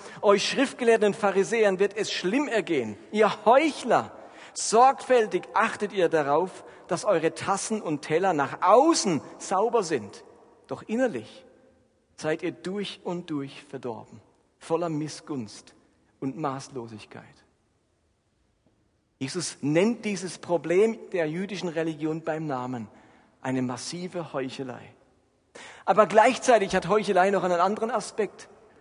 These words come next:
Sie führt einerseits zu einer Scheinheiligkeit, andererseits führt das aber auch zu der anderen Art der Heuchelei, nämlich zum,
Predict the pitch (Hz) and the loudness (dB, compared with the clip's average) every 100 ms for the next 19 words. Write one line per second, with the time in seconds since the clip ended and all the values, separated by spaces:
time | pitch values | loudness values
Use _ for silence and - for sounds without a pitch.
0 | _ - 190 - 226 226 196 220 196 208 | _ -10 -6 0 0 2 4 4 4 2
1 | - - 175 160 135 - 196 247 214 143 | 2 0 0 0 -2 -2 0 2 2 0
2 | 139 139 - 175 185 - - 196 220 226 | 0 -4 -2 -2 -4 -12 -2 0 2 2
3 | 202 202 190 185 - - - - 208 190 | 0 2 0 0 -12 -18 -14 -2 0 0
4 | - 220 185 170 190 170 - 185 156 - | 0 -2 2 4 4 2 -2 -4 -2 0
5 | 165 196 214 196 190 180 196 170 165 170 | 0 0 0 0 0 -2 -2 -2 -2 -2
6 | 175 156 143 160 151 - - 160 156 151 | -4 0 0 0 -6 -12 -4 -2 0 -4
7 | - - - - _ _ _ _ - - | -8 -20 -20 -20 _ _ _ _ -20 -16
8 | - - 165 156 | -6 0 0 0